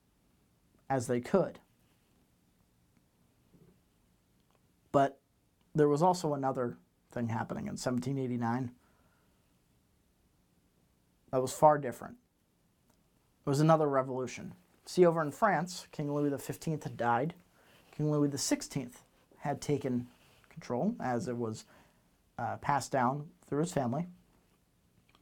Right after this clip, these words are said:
King Louis the fifteenth had not done a very good job at handling the crisis, although what could he do? He had no colonies to raise tariffs on.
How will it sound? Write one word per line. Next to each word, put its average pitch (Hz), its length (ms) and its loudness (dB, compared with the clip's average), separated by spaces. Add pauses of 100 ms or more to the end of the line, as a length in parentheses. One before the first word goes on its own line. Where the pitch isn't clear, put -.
(840)
King 202 180 6
Louis 180 180 6
the 160 80 -4
fifteenth 156 440 -4
had 135 120 -2
not 143 240 0
done 135 140 0
a 127 60 -6
very 120 200 0
good 120 180 -6
job 120 380 0 (100)
at 117 280 -6
handling 135 440 -2
the 110 60 -6
crisis, 165 500 -2
although 120 360 2 (480)
what 147 200 -2
could 240 200 4
he 180 80 0
do? 120 160 -8
He 120 160 -8
had 123 140 -4
no 123 120 -4
colonies 139 600 -2
to 123 160 -4
raise 117 260 -2
tariffs 120 460 -2
on. 156 260 2